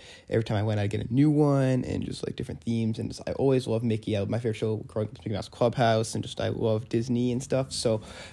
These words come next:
I am really excited to watch this Mickey Mouse documentary that just came out and experience it with you guys, and just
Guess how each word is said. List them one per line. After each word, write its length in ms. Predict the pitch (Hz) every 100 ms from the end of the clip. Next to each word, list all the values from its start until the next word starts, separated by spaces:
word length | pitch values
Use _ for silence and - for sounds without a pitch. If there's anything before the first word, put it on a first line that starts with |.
| -
I 80 | -
am 220 | 127 131
really 220 | 135 147 151
excited 420 | - 135 131 123
to 80 | 120
watch 320 | 120 117 -
this 300 | - 110 -
Mickey 340 | 135 127 120
Mouse 540 | 127 117 104 113 - -
documentary 880 | - 104 - 110 98 98 113 139 160
that 160 | 127
just 160 | 135 -
came 220 | 151 139
out 260 | 127 127 -
and 80 | 104
experience 640 | 107 - - 110 120 131
it 60 | -
with 140 | -
you 120 | 123 123
guys, 420 | 113 113 117 120
and 100 | 107
just 160 | 107